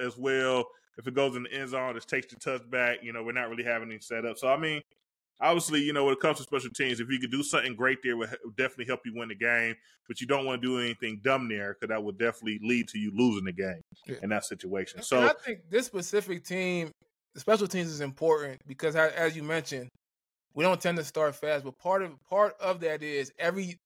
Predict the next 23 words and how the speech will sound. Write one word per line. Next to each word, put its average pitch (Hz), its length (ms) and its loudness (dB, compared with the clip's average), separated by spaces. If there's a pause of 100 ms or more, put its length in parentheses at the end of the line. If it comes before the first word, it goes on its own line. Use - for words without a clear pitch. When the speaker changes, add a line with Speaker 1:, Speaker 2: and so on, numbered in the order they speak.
Speaker 2:
defense 160 480 -2
is 139 140 -8
trying 147 340 2
to 139 80 -2
contain 139 680 -4 (420)
the 143 100 0
explosiveness 135 840 2
of 123 100 -2
the 123 100 -2
offense, 113 560 -6 (140)
Speaker 1:
Mm-hmm. 87 280 -10 (100)
Speaker 2:
which 139 160 -8
means 143 260 -4
we're 147 80 -8
gonna 151 160 -4
have 156 160 2
to 165 80 -6
commit 165 280 -6
to 160 80 -6
the 151 100 0
run 151 180 0
game 143 220 -2
early. 127 280 -4